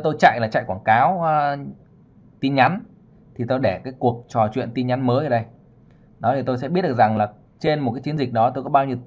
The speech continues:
tin nhắn. Ví dụ như bạn thấy này, ở đây tôi có một chiến dịch, đó là chiến dịch bán hàng. Đó, thì cái giá trung bình trên một cái chiến dịch này,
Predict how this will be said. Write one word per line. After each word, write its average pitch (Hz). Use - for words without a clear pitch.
tin 127
nhắn. 123
Ví 160
dụ 165
như 147
bạn 120
thấy 127
này, 139
ở 107
đây 127
tôi 135
có 151
một 120
chiến 135
dịch, 135
đó 117
là 131
chiến 123
dịch 131
bán 151
hàng. 135
Đó, 123
thì 117
cái 139
giá 135
trung 156
bình 117
trên 139
một 120
cái 131
chiến 151
dịch 131
này, 110